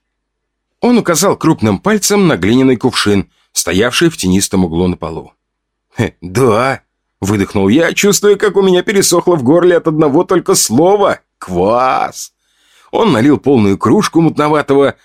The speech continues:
наслаждения. Я взял ее и залпом выпил половину.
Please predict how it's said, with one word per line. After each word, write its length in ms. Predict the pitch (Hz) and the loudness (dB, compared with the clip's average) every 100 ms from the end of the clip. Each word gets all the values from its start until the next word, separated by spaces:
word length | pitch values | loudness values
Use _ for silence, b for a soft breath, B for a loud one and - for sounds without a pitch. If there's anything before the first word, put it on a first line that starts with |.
| b | b
наслаждения. 1000 | 127 - 135 117 85 131 131 123 120 - _ _ | -2 0 0 -2 -2 0 2 2 0 -4 _ _
Я 140 | 104 104 | -6 -4
взял 340 | - 127 127 | -2 0 2
ее 160 | 98 95 | 2 2
и 80 | |
залпом 460 | 92 139 127 92 85 | 0 -2 -2 -6 -4
выпил 280 | 123 110 90 | -4 -2 -4
половину. 520 | 101 98 90 78 | -2 -2 -2 -10